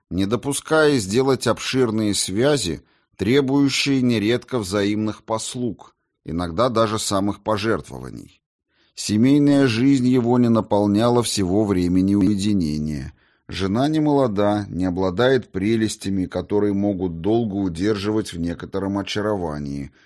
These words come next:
все другие чувства покоряя. Дети в младенчестве, хозяйства военный человек не имеет. Свободное время он употребил на полезные занятия,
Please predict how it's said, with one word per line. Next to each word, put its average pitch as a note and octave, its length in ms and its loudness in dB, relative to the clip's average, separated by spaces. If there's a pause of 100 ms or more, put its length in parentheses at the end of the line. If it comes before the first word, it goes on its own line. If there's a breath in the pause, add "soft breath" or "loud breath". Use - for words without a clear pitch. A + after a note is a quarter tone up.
(140 soft breath)
все - 240 -4
другие F2 480 -4
чувства F2+ 480 -6
покоряя. D#2 720 -6 (640)
Дети D3 420 0
в C#3+ 100 0
младенчестве, G#2 1120 0
хозяйства A#2 640 0
военный A2+ 520 0
человек G#2 580 -2
не F#2+ 240 0
имеет. D#2+ 560 -4 (460)
Свободное C#3+ 720 2
время C3+ 500 4
он A#2 160 2
употребил G#2+ 640 0
на A2+ 140 2
полезные G#2+ 600 0
занятия, F#2 800 -4